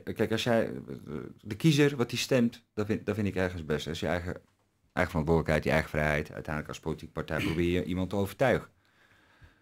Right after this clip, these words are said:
Maar als jij een actieve volksvertegenwoordiger bent, hè, als, als jij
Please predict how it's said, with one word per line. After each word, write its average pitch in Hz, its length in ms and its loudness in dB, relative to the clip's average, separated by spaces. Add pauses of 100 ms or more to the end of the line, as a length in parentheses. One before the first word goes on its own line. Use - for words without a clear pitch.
(100)
Maar 104 100 2
als 104 80 4
jij 113 100 2
een 85 60 2
actieve 110 340 -2
volksvertegenwoordiger 85 840 0
bent, 67 220 -8
hè, 107 100 -4
als, 110 180 -6
als 90 140 -4
jij 87 320 0